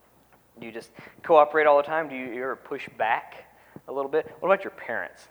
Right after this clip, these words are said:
That's the one, that's the one I, I, uh, I'm guilty of pushing back more on. Uh, do you, uh,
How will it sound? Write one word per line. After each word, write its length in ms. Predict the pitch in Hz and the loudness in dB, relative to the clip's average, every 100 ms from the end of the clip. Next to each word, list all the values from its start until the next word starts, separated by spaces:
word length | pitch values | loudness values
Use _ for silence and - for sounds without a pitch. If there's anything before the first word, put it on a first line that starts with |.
| - | -8
That's 180 | 170 | -8
the 100 | - | -6
one, 340 | 139 131 117 107 - - - _ _ - | -2 -2 -2 -8 -16 -20 -20 _ _ -6
that's 180 | 151 | -6
the 80 | - | -6
one 140 | 135 123 | -6 -6
I, 80 | 107 - | -6 -10
I, 340 | 123 110 - 113 | -10 -10 -10 -6
uh, 200 | 107 104 - - - | -4 -4 -8 -20 -16
I'm 160 | 131 139 | -12 -8
guilty 240 | 127 131 | -8 -8
of 100 | 120 | -12
pushing 300 | - 123 120 | -12 -12 -10
back 400 | 110 117 - - - - _ | -2 -2 -2 -12 -20 -20 _
more 340 | 117 117 117 | -6 -2 -2
on. 360 | 82 113 110 113 - _ - _ _ _ _ _ _ - | -2 -2 -4 -6 -16 _ -20 _ _ _ _ _ _ -4
Uh, 380 | 127 123 107 98 - - - _ - - _ _ _ 139 | 0 2 0 -4 -12 -20 -20 _ -20 -20 _ _ _ -20
do 60 | 139 | -16
you, 340 | 139 131 123 | -12 -10 -6
uh, 280 | 117 117 104 | -2 -2 -2